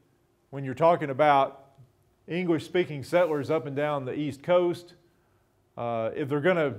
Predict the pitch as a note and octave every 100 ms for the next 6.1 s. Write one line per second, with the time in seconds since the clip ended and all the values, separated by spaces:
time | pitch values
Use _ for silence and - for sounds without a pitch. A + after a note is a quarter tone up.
0 | F#2+ _ - D#3+ F3+ E3+ E3 E3+ C#3+ C#3
1 | G3+ E3 D3+ B2+ A#2+ C3+ D#3+ D#3 C#3+ G#2+
2 | A#2+ C3 G#3 G3+ C3 A#2+ A2+ C#3 B2+ A#2+
3 | F#3 D3+ A2 A2 A#2 A2+ C#3+ D3 _ _
4 | _ _ _ _ _ _ _ _ _ -
5 | B2 D3 C#3 E3 C3 D3 D#3 D3+ D#3+ C#3+